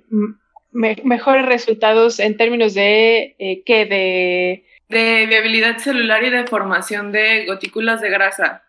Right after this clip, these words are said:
Speaker 2: O sea, por ejemplo, yo encontré que el extracto polifenólico que derivaba de un frijol, eh, negro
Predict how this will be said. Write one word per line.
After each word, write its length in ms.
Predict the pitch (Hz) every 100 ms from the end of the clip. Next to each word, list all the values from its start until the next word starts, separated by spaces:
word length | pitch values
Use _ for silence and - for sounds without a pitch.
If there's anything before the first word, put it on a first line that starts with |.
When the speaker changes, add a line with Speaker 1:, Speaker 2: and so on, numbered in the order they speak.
| -
Speaker 2:
O 100 | 196
sea, 380 | 202 190 190 -
por 120 | 202
ejemplo, 440 | 202 208 208 196 - - _ _ _
yo 120 | 226 233
encontré 540 | 240 247 240 233 240
que 500 | 247 240 254 262 - _
el 300 | 214 208 202
extracto 420 | 202 - 220 277
polifenólico 680 | 277 226 - 185 202 214 220
que 120 | 202
derivaba 720 | 196 180 175 180 190 196 202 - -
de 160 | 190 196
un 200 | 202 202
frijol, 760 | 214 208 - 202 202 190 - -
eh, 340 | 185 175 160
negro 540 | 185 220 220 240 330